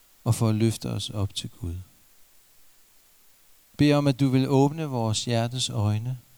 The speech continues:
og lære os at leve i bevidstheden om, at du altid er nær hos os, og går ved vores side.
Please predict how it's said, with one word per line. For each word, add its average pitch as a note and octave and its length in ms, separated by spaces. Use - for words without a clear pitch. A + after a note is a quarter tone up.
og B2 120
lære B2+ 360
os A2 300
at B2 120
leve B2+ 340
i C3+ 40
bevidstheden B2 760
om, G#2 260
at G#2+ 80
du B2 80
altid A#2 320
er A2 60
nær G#2 220
hos G2 240
os, - 420
og - 120
går G2+ 240
ved G#2+ 100
vores F#2+ 280
side. F2+ 400